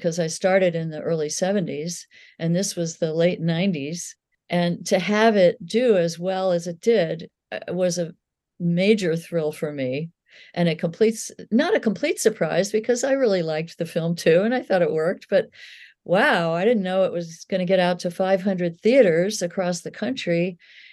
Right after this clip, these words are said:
and do almost three million or more than three million dollars in,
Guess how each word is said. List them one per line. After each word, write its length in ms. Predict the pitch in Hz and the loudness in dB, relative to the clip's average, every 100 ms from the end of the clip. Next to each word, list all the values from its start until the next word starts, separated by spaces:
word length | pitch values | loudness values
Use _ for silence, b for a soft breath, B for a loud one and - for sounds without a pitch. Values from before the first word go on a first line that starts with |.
| B - | B -4
and 320 | 180 175 170 | 0 0 0
do 260 | 202 196 | 2 2
almost 560 | 190 180 175 170 - - | 2 2 -2 -4 -8 -10
three 220 | 180 196 | -2 2
million 460 | 202 190 185 175 170 | 4 4 0 0 0
or 100 | 175 | 0
more 280 | 180 214 226 | 2 4 2
than 160 | 185 | 2
three 200 | 170 196 | -6 -8
million 320 | 185 180 170 160 | -4 -2 -2 -2
dollars 440 | 160 185 175 165 | 0 2 0 0
in, 240 | 165 165 | -4 -6